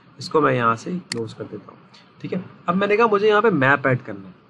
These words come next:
मैं Google मैप ऐड करना चाहता हूँ, तो मैं क्या करूँगा, यहाँ पे plus sign पे click करूँगा, यहाँ से मैं एक container ले लूँगा जो मुझे यहाँ पे यूज़ करना है।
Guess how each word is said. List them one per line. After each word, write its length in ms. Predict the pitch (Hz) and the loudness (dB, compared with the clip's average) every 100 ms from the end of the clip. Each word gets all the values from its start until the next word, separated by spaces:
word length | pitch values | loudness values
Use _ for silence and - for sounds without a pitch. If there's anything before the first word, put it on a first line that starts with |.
| - | -14
मैं 80 | 120 | -6
Google 240 | 131 139 | -4 0
मैप 120 | 131 | 0
ऐड 120 | 120 | -2
करना 180 | 113 107 | -8 -14
चाहता 100 | 101 | -16
हूँ, 640 | 95 _ _ _ _ - - | -20 _ _ _ _ -20 -10
तो 60 | |
मैं 120 | 131 131 | -6 0
क्या 120 | 147 | 0
करूँगा, 260 | 147 147 151 | 2 2 4
यहाँ 180 | 147 | 2
पे 60 | 139 | 2
plus 180 | 147 - | -2 -2
sign 140 | 160 | -4
पे 60 | 156 | -4
click 180 | 156 - | -6 0
करूँगा, 300 | 156 165 240 - - - _ _ _ - | 0 0 -4 -12 -20 -20 _ _ _ -6
यहाँ 180 | 123 131 | -2 -2
से 80 | 143 | 0
मैं 140 | 135 | -2
एक 100 | 139 | 0
container 380 | 135 123 131 156 | -2 -2 -2 0
ले 140 | 160 | 0
लूँगा 220 | 160 170 | -2 -2
जो 140 | 175 135 | 0 0
मुझे 180 | 131 131 | -2 -2
यहाँ 180 | 123 120 | 0 0
पे 120 | 123 | -2
यूज़ 220 | 127 135 | -8 -4
करना 240 | 156 151 | -2 -2
है। 260 | 180 - | -4 -8